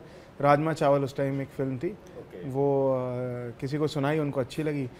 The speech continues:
Speaker 1: लीना यादव डायरेक्टर हैं उनकी, उसकी, अ, तो वो फिल्म हो गई।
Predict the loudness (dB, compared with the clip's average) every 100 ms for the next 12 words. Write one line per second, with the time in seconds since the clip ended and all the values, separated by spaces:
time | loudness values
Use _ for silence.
0 | -6 0 4 4 4 4 2 0 -2 -4
1 | -4 -6 -12 -16 -20 -20 -10 -6 -4 -2
2 | 0 4 4 4 2 0 0 -2 -2 -4
3 | -6 0 2 6 6 6 6 4